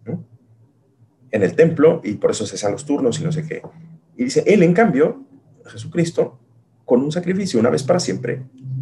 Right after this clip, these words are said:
eh, colma todos los pecados del mundo. Porque es Dios. Digo, su sacrificio, este es, él es el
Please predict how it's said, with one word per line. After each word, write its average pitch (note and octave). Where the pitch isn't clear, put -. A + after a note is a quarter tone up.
eh, F#2
colma -
todos F#2
los -
pecados -
del -
mundo. -
Porque E3
es F#3+
Dios. -
Digo, G#2
su A2
sacrificio, G2
este -
es, -
él A2
es -
el E2+